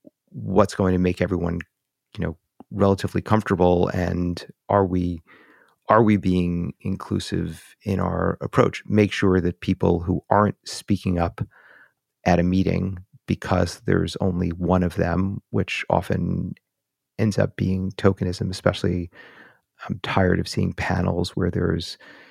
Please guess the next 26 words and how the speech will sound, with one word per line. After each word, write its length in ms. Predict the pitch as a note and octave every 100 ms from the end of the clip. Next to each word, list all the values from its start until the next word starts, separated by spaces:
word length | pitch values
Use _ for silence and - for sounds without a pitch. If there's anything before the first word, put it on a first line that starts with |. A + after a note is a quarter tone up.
| _ _ _
you 60 | F2
know, 40 |
you've 100 | D#2+
got 120 | -
six 280 | - G#2 -
people 300 | - F#2+ F#2+
speaking 460 | - - F2+ G2 E2+
or 80 | E2
twelve 300 | - F#2 -
people 240 | - -
speaking 300 | - G2 F#2
at 60 | E2+
an 40 |
event 360 | E2+ F2+ E2+ -
and 160 | F#2+ F#2+
there's 160 | F#2
clear 320 | - G#2 F2
tokenism. 640 | - F#2+ - E2 - G2 G#2 - - - - - _
Um, 220 | E2 D#2+
that 160 | F2 -
needs 240 | F2 -
to 80 | -
be 140 | F2+ F2
fixed 500 | - F2 - - -
by 260 | E2+ E2
having 760 | E2+ F2 F2 F2 E2+ E2+ E2+